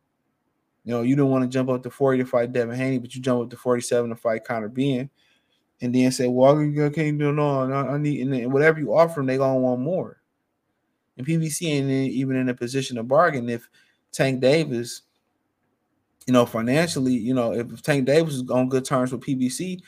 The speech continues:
then why they ain't kick up Prime, kick off Prime Video with Tank Davis? Come on.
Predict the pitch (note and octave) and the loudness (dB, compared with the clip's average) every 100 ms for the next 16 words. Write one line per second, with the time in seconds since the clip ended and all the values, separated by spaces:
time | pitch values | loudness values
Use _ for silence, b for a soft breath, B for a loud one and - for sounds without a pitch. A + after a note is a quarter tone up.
0 | B B - E3 F#3+ F#3+ F3+ F3 F#3 E3+ | B B -6 2 4 4 2 -2 -2 -2
1 | E3 F#3 D#3 D#3+ F3+ E3 D#3 D#3 E3+ D3+ | 0 -2 -2 -2 -2 4 4 4 0 0
2 | C#3+ D#3 F3 C3+ C3 A2+ D3+ E3 F3 D3 | 0 -4 -2 2 2 2 0 0 0 0
3 | D3+ G3 D3 - - - _ _ _ _ | 2 2 0 -8 -20 -20 _ _ _ _
4 | _ _ _ _ _ _ _ _ _ _ | _ _ _ _ _ _ _ _ _ _
5 | _ _ _ _ F3+ F#3 F3+ A2 | _ _ _ _ -4 0 -2 -4